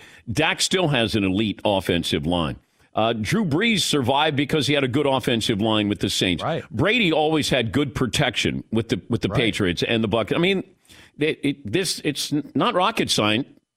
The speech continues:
Speaker 1: You know, you know
Speaker 2: No.
Speaker 1: that if you have a good offensive line, chances are, if I put Justin Fields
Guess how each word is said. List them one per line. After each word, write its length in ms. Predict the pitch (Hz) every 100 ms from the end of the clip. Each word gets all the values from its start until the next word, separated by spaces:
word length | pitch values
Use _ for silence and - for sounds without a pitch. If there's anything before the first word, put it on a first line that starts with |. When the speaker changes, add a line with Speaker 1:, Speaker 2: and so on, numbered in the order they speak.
| _ -
Speaker 1:
You 120 | 160
know, 100 | 170
you 160 | 151 175
know 240 | 160 233
Speaker 2:
No. 80 | 202
Speaker 1:
that 140 | 156
if 100 | 147
you 120 | 156 131
have 200 | 165 175
a 60 |
good 200 | 135 185
offensive 520 | 175 160 170 139 131
line, 400 | 123 131 131 127 - - _
chances 480 | - 156 147 156 117
are, 100 | 139
if 180 | 170 160
I 160 | 180 262
put 300 | - 202 135
Justin 420 | 143 175 - 131
Fields 420 | - 143 123 92